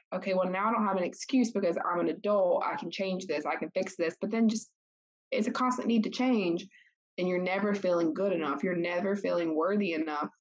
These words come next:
to be accepted by those around you because you just feel like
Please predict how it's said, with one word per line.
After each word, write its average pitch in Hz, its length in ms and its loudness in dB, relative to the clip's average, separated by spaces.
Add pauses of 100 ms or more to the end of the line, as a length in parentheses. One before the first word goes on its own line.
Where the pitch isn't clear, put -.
(440)
to - 100 -2
be 175 220 -2
accepted - 720 -2 (260)
by 165 140 -2
those 165 220 2
around 165 480 0
you 156 200 0
because 160 280 -4
you 156 140 0
just - 400 -8 (140)
feel 160 240 2
like 139 360 -2